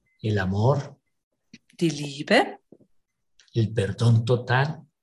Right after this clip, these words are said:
Speaker 2: die totale Vergebung,
Speaker 1: vivir en la luz.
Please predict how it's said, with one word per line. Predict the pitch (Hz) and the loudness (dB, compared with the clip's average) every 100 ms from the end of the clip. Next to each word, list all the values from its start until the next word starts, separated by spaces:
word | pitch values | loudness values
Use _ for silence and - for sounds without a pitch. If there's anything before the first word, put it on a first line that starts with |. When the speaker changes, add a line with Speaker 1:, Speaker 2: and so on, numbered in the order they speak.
| _ _ _ _ - - - _ _ - | _ _ _ _ -20 -18 -20 _ _ 2
Speaker 2:
die | 165 156 | 2 2
totale | 170 170 160 160 180 | 0 0 2 2 2
Vergebung, | 190 214 196 175 180 214 226 302 - _ _ _ _ _ _ _ | 2 0 2 0 2 2 2 2 -4 _ _ _ _ _ _ _
Speaker 1:
vivir | 113 98 101 104 | -2 2 2 4
en | 117 | 4
la | 110 | 4
luz. | 95 110 143 147 - - | 2 0 -2 -4 -14 -18